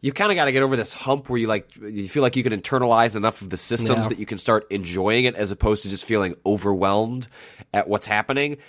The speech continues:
Speaker 1: And I haven't quite reached that point in Neo because it just has so much. So I'm starting to notice some of the things that are very different about it.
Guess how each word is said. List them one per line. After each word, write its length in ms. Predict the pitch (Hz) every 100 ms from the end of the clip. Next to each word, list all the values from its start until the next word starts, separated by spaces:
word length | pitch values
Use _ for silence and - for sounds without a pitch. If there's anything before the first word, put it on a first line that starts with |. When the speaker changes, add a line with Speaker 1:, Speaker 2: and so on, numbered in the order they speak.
| - _
Speaker 1:
And 120 | 120
I 40 |
haven't 280 | 120 185 170
quite 400 | - - 151 165
reached 160 | 165 -
that 160 | 151
point 320 | - 156 156 - _ _ _
in 180 | 127 123
Neo 300 | 120 139 170
because 440 | 147 131 131 110 98
it 100 | 117
just 200 | 131 120
has 120 | 127
so 380 | - - 127 139
much. 260 | 147 135 139
So 200 | 175 165
I'm 240 | - -
starting 240 | 185 214 180
to 40 |
notice 200 | 175 165
some 80 | 147
of 20 |
the 60 | 131
things 200 | 131 117
that 80 | 113
are 60 |
very 160 | 107 101
different 340 | 85 101 92
about 260 | 80 82
it. 100 | 78